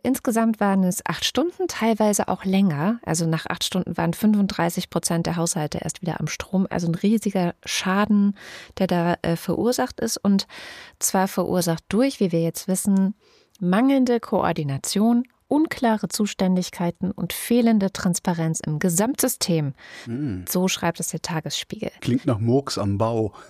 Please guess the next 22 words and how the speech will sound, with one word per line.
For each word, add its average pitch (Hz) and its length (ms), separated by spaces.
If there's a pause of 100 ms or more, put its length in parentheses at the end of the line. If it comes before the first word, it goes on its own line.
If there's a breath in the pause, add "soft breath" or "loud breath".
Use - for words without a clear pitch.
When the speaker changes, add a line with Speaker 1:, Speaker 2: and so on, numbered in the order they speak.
(120 loud breath)
Speaker 1:
Ja, 202 200
ja, 220 300
das 202 220
Interessante 202 560
ist, 202 140
dass 185 120
gefühlt - 460
alle 156 180 (140)
ein 185 80
bisschen 214 280
schuld 214 360
sind. 220 360 (120)
Also 170 260
sowohl 170 800 (260)
der 170 340
Netzbetreiber 170 840
Red 170 280
Electrica 180 960
hat - 180
wohl 202 160
Fehler 196 320
gemacht. 190 460